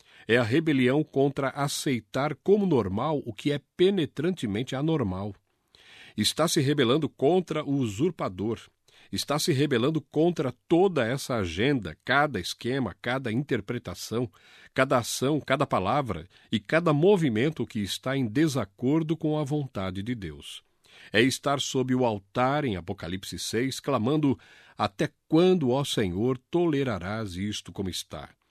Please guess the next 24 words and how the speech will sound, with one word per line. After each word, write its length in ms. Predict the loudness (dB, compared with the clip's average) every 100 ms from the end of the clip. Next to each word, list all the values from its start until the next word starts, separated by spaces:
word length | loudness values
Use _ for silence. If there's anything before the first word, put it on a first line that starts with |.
| _ _ _ _ 0
É 100 | 2
como 200 | 4 2
Davi, 380 | 2 2 0 0
enquanto 360 | 0 -2 0
ele 120 | 2 2
orava: 440 | 2 0 0 -4 -6 -2
"Ó 80 | 0
Deus, 400 | 2 4 4 2
não 200 | 0 0
deixes 600 | 0 2 2 0 -4 -2
que 120 | -6
os 140 | -6
teus 260 | -2 -2 0
inimigos 440 | 0 -2 -4 -8
prosperem, 760 | -8 -8 -8 -6 -2 -2 -4 -8 -16 0
não 160 | 2 4
deixe 400 | 4 2 0 -2
que 140 | -2
os 180 | -2 0
homens 380 | 0 0 -2 0
injustos 720 | 0 0 0 -2 -4 -6 -6
se 100 | -6
saiam 440 | -6 -4 -4 -4
bem." 280 | -8 -14